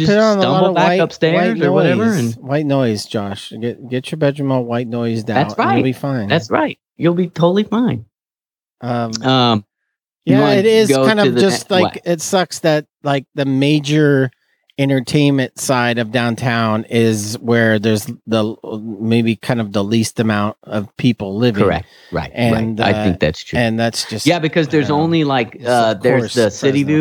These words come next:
Speaker 1: View right there. Um, and then there are,
Speaker 2: Yeah, the
Speaker 1: like,
Speaker 2: City
Speaker 1: the
Speaker 2: View is there, and that's
Speaker 1: ci-, there are
Speaker 2: pretty
Speaker 1: some
Speaker 2: much
Speaker 1: senior living places right there, but for the most part, there's not any real, uh, housing down there. And I really do think that having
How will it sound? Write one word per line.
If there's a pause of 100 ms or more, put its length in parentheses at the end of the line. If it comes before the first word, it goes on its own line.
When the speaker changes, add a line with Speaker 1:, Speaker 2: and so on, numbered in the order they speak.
(120)
Speaker 1:
View (540)
right
there.
Um, (500)
and
then
there
are, (120)
Speaker 2:
Yeah,
the
Speaker 1:
like,
Speaker 2:
City
Speaker 1:
the
Speaker 2:
View
is
there,
and
that's
Speaker 1:
ci-,
there
are
Speaker 2:
pretty
Speaker 1:
some
Speaker 2:
much
Speaker 1:
senior
living
places
right
there,
but
for
the
most
part, (380)
there's
not
any
real,
uh,
housing
down
there.
And
I
really
do
think
that
having